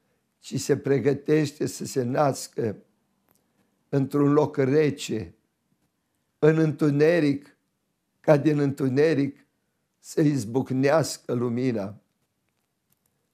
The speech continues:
Și iată, chemați fiind, cei aleși prin proroci n-au răspuns cu toții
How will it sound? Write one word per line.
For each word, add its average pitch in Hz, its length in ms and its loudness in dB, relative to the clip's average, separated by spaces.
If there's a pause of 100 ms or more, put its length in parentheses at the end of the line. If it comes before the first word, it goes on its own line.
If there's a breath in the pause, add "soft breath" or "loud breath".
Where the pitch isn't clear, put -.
(140)
Și - 220 -8
iată, 165 580 2 (1500)
chemați 160 640 2
fiind, 151 720 -2 (1080)
cei 185 320 4
aleși 170 680 0 (720)
prin 156 280 0
proroci 147 840 0 (1040)
n-au 143 420 2
răspuns 135 680 -2
cu - 160 -10
toții - 720 -6